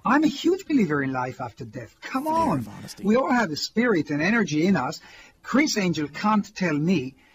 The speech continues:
Speaker 1: that there is no soul and that when we die, we don't go to the other side. There's no, you cannot prove it and you cannot disprove it. It's a, it's a thing of belief in you, in your heart, in your mind. If you're a spiritual person, I would say that you are a believer.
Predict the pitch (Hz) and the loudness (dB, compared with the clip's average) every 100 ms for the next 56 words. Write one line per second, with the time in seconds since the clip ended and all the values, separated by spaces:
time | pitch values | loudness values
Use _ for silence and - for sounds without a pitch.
0 | _ 151 151 160 151 135 165 156 - - | _ -4 0 0 0 2 0 0 -2 -2
1 | 233 175 180 - - - 156 156 160 180 | 0 2 0 -4 -16 -8 -4 -4 0 0
2 | 165 139 165 175 139 143 170 147 151 175 | 2 0 2 2 2 0 -4 -4 0 0
3 | 170 156 151 147 143 127 117 - 302 220 | 2 0 0 -2 -2 -2 0 0 2 -2
4 | 143 151 180 175 165 - _ 170 165 208 | -2 0 2 2 0 -4 _ -4 0 2
5 | 190 - - 180 147 147 185 202 202 208 | 2 -2 -2 2 4 2 2 2 2 2
6 | 233 220 135 - 311 - 202 135 135 147 | 0 -2 -8 -2 0 0 0 0 -2 -4
7 | 175 160 156 147 143 135 - 208 196 170 | -4 -6 -8 -12 -12 -16 0 0 0 -4
8 | 127 165 170 247 269 - 156 123 - - | -2 0 0 0 -2 -2 -4 -4 -10 -6
9 | 170 180 170 - 240 220 117 170 165 175 | 0 2 2 0 -2 -2 -2 -4 -2 2
10 | 214 196 117 - - 160 - 156 139 - | 2 2 -4 -12 -10 -8 -4 -4 -4 -6
11 | 156 156 - 123 233 294 - 175 233 - | -6 -6 -8 -8 -4 -2 -2 -2 -4 -6
12 | - - - - 202 220 214 220 226 220 | -20 -20 -18 -2 0 0 0 0 2 2
13 | 220 - 180 214 208 240 269 151 139 123 | -2 -4 -2 0 0 0 0 -2 -4 -4
14 | 117 131 - | -10 -14 -14